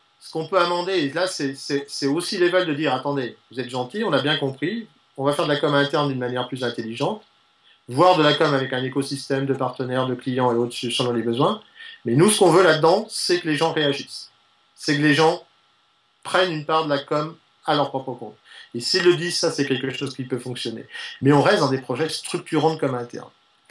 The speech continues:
Après, il y a les projets, euh, R H. Alors, le Quick Win Onboarding, typiquement, ce pourrait être un projet R H. Simplement, là, ça dépend du niveau de maturité des R H dans l'entreprise. Si les R H sont ressentis et pensés par les gens qui y travaillent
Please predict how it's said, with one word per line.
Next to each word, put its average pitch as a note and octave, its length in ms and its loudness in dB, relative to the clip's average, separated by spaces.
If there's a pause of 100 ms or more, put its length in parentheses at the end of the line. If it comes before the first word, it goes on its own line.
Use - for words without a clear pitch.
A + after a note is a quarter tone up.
(360)
Après, C3 320 4
il A#3+ 60 8
y E3 40 8
a D3 40 8
les D3+ 120 4
projets, F#3 560 0
euh, C3+ 240 0
R F#3 300 2
H. - 200 -10
Alors, B2 240 -4
le C#3+ 260 -2 (140)
Quick F3 240 -6
Win D#3+ 520 0
Onboarding, C#3+ 580 2
typiquement, D#3+ 480 -4
ce - 320 -2
pourrait F#3+ 320 4
être F#3 100 0
un D3 80 -2
projet C#3+ 400 0
R G3 140 0
H. - 180 -8 (320)
Simplement, E3+ 460 4
là, F#3+ 180 8
ça F#3 140 2
dépend D#3 260 0
du D3+ 100 -2
niveau D#3 280 -2
de D#3 40 -4
maturité C#3+ 600 -2
des C3+ 200 0
R B2 80 -2
H C#3+ 300 -2
dans C#3 140 0
l'entreprise. C3+ 440 -6
Si - 280 -2
les G3+ 160 8
R F3+ 80 6
H F#3 380 4
sont D3+ 220 -4 (960)
ressentis F#3+ 840 0 (880)
et C#3 120 4
pensés G3+ 580 0
par C#3 160 2
les C#3 80 2
gens E3+ 160 0
qui E3+ 120 -6
y D3+ 40 -8
travaillent D#3 500 2